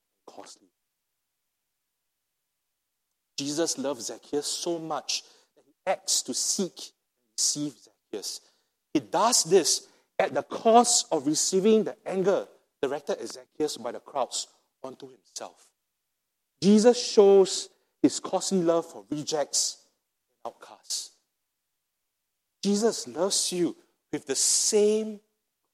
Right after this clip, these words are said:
costly love. For in a few days after this story with Zacchaeus in Jericho, Jesus demonstrates the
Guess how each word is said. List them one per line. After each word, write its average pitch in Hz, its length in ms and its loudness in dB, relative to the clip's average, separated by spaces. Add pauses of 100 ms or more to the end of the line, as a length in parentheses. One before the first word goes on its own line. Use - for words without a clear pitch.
(200)
costly 165 300 -6
love. 156 360 -14 (600)
For 175 220 0 (300)
in 202 120 6
a 196 60 4
few 262 240 6
days 269 340 6
after 208 240 -2
this 208 180 0
story 185 580 2
with 135 140 -2
Zacchaeus 151 520 -2
in 131 200 -8
Jericho, 131 540 -4 (920)
Jesus 208 380 0
demonstrates 190 720 -4
the 110 160 -8